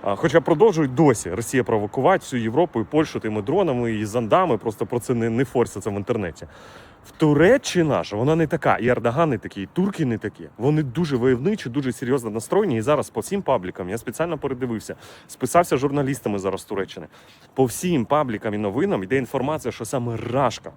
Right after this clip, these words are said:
атакувала своїми дронами турецький корабель, який знаходився зараз в Україні. І там нема ніякого такого, може це щось, а може це провокація. Ні, все вже чітко.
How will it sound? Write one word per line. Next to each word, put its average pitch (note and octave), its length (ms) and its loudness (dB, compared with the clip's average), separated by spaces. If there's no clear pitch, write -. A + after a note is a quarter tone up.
атакувала G#2+ 540 -2
своїми F#2+ 300 -8
дронами A#2+ 520 -2
турецький A#2 400 -2
корабель, G2+ 320 -2
який G2+ 200 -8
знаходився G2+ 520 -6
зараз G2+ 360 -2
в - 20 -14
Україні. A#2+ 640 -2
І A2+ 80 -4
там D#3 220 4
нема D#3 280 4
ніякого B2 420 2
такого, A2+ 380 0
може E3 320 2
це C#3 180 -4
щось, G3 440 4
а C3 60 2
може B2+ 240 -2
це A#2 120 -8
провокація. B2+ 580 -2
Ні, D3 180 2
все - 180 0
вже F#2+ 200 0
чітко. - 360 2